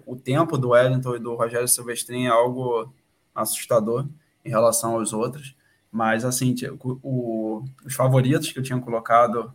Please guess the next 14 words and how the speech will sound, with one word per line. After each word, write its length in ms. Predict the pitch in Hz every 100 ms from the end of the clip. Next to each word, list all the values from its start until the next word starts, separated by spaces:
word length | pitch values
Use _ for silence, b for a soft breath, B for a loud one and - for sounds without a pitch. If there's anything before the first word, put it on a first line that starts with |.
| _
tirando 360 | - 120 127 127
o 20 |
Wellington, 840 | 120 143 170 185 202 214 202 185 - _ _ -
meio 280 | 131 143 139
que 380 | 147 147 143 139
confirmaram, 600 | - 139 156 143 135 127 123
né, 160 | 120
que 80 | 123
eu 40 |
tinha 120 | 123 131
botado 340 | 131 131 127
o 40 |
Rogério 280 | 127 123 131
Silvestrin, 720 | 131 165 175 - 175 220 214